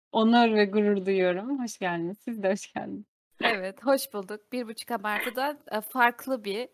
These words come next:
Speaker 2: e, birliktelik oluyor. Normalde Hilal, Saliha, Beyza ve ben çekip ya da sadece Hilal'le çekip ya da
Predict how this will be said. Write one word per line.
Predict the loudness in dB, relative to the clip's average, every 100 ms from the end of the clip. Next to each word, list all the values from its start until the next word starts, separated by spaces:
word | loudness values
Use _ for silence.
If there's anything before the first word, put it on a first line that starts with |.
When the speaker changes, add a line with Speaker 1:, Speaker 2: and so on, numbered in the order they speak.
| _
Speaker 2:
e, | -4 -4 -4
birliktelik | -6 -6 -6 -6 -6 -8 -18 _ -10
oluyor. | -4 -2 -2 -4 -6
Normalde | -2 0 2 0 2 0 0 -4 _ _ _ -10
Hilal, | 0 4 4
Saliha, | 2 0 -2 -2 -4 -2
Beyza | -4 -2 -2 -4
ve | -4
ben | -4 -6 -10 _ _ _ _ _ _
çekip | -16 -12 -12 -14 _ _ _ _ _ _ -12
ya | 0
da | 0 0
sadece | -2 -4 -4 -4 -4
Hilal'le | 0 0 0 -6
çekip | -10 -12 -18 _ _ _ -12
ya | -2
da | 0 -2